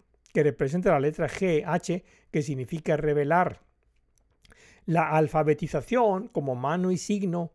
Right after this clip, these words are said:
combinación de aritmética y alfabetización, tenemos mano, signo y revelación. Ahora combinando la primera, segunda y tercera parte de Bereshit, en principio de, tenemos lo siguiente.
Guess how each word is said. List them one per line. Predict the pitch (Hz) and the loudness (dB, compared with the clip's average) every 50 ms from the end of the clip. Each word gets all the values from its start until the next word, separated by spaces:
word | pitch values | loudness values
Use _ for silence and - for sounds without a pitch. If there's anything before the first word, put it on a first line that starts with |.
| _ _ _ _ _ _ _ _ | _ _ _ _ _ _ _ _
combinación | - 175 165 165 165 156 156 151 - - 226 233 226 | 0 2 2 2 2 2 0 2 4 4 4 6 6
de | 208 | 4
aritmética | 185 160 143 131 143 165 160 - 175 160 175 156 | 4 4 2 -2 -2 -4 -4 -4 -2 0 2 2
y | 151 143 139 | 2 2 0
alfabetización, | 135 127 117 143 123 - - - - 139 113 - - 170 190 180 180 175 | -2 -2 -4 -6 -8 -8 -8 -10 -10 -10 -8 -4 0 2 2 2 2 0
tenemos | - 156 143 156 156 147 147 135 | 0 -2 -2 0 0 0 -2 -2
mano, | 127 135 151 170 180 175 180 180 | -2 -2 0 0 0 0 0 -2
signo | 170 - - 170 160 165 165 170 190 202 | -2 -4 -4 -4 -2 0 -2 -2 -2 -2
y | 180 151 151 | -2 -2 0
revelación. | 151 156 139 135 143 139 143 139 - - - 214 220 214 151 107 - _ _ _ _ _ _ _ _ _ _ _ _ | 0 -2 -2 -2 -2 -2 -2 -4 -2 2 4 6 6 4 2 0 -6 _ _ _ _ _ _ _ _ _ _ _ _
Ahora | - - 147 165 202 233 233 220 220 | -2 2 4 6 6 6 6 4 4
combinando | - 160 143 147 143 156 180 190 190 | 2 -2 -2 -2 -2 -2 0 0 0
la | 180 165 | 0 0
primera, | - 143 139 151 165 170 175 165 | -2 -4 -4 -2 0 0 0 -2
segunda | - - 143 135 151 165 | -2 -2 -2 -2 0 0
y | 165 151 | -2 -2
tercera | 143 127 - 165 151 151 - - | -2 -4 -2 -2 -2 -2 0 0
parte | 156 143 143 - 151 | 0 0 0 -2 -4
de | 135 135 120 | -2 -4 -4
Bereshit, | 127 139 127 120 113 107 101 101 - - 190 180 151 143 - | -4 -6 -6 -6 -6 -6 -6 -8 -6 -4 -4 -4 -4 -4 -6
en | 156 135 - | -10 -10 -10
principio | - 139 139 127 - 170 165 165 - 175 156 | -12 -14 -14 -10 -6 -6 -6 -2 -2 -2 0
de, | 147 131 123 139 - - _ | 0 -2 -4 -6 -10 -10 _
tenemos | - 135 131 135 139 147 147 | -6 -6 -6 -6 -4 -4 -4
lo | 156 151 | -4 -4
siguiente. | - 151 156 151 175 190 202 185 - 160 127 113 - | -4 -4 -4 0 0 0 0 -2 -4 -6 -6 -6 -10